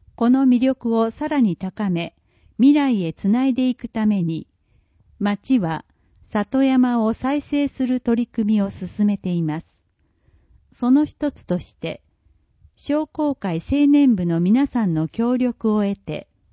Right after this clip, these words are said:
気軽に里山に触れ合える場所を作ってもらいました。それが秘密基地プロジェクトです。令和六年度の本格オープンに向けて、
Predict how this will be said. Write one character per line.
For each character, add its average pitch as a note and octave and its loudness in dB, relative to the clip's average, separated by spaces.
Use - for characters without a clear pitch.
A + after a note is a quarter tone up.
気 A#3 0
軽 C4+ 0
に A#3 2
里 A3 -2
山 C4 2
に B3 4
触 A#3 -2
れ D4 -2
合 D4 0
え C#4 2
る F#3 0
場 E3 -4
所 F#3+ -4
を F3+ -2
作 - -4
っ A3+ -2
て - -4
も D#3+ 0
ら F3 -2
い E3+ -2
ま E3+ -4
し - -20
た。 - -12
そ - -4
れ B3 -2
が G#3+ -4
秘 A3 0
密 C#4+ 2
基 C4 -8
地 A#3+ -4
プ - -4
ロ A3+ 4
ジ F#3 -6
ェ - -8
ク - -20
ト - -10
で E3 -8
す。 - -20
令 D4+ 0
和 G3 -2
六 G3 0
年 D4 4
度 G3 -2
の E3 -4
本 D4 2
格 C#4+ -6
オ C#4+ -2
ー - -8
プ G3 -4
ン F3 0
に E3+ 0
向 D#3+ -2
け F#3+ -10
て、 - -12